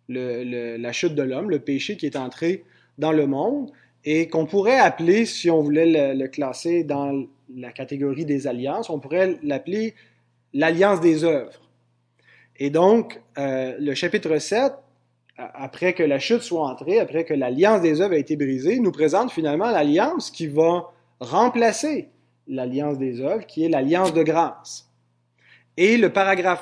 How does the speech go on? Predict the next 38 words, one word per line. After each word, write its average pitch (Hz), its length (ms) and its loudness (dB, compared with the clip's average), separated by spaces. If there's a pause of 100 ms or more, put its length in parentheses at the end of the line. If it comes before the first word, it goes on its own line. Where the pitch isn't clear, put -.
un 220 220 -2
du - 80 -8
chapitre 170 400 -4
sept 262 200 -4
fait 247 140 2
le 196 220 4
pont 277 320 2
entre 220 320 2
ces 190 160 0
deux 214 180 2
concepts. 180 640 -4 (260)
Il 151 100 0
nous 175 120 4
rappelle 220 640 2 (520)
que, 214 320 2 (440)
euh, 151 420 2 (100)
le, 151 240 -2
le 156 200 0
but 214 420 6
du, 175 260 -2
de 151 140 0
l'alliance 156 380 4
des 156 180 0
œuvres 240 200 2
était 214 400 0
d'atteindre 208 580 0
la 165 160 4
vie 156 180 -2
éternelle, 190 640 2
d'amener 160 320 2
l'homme 214 460 -2 (300)
et 143 60 -6
de 151 140 2
le 160 180 2
sceller 240 600 2
dans 190 180 2
une 160 240 -4
condition 180 720 0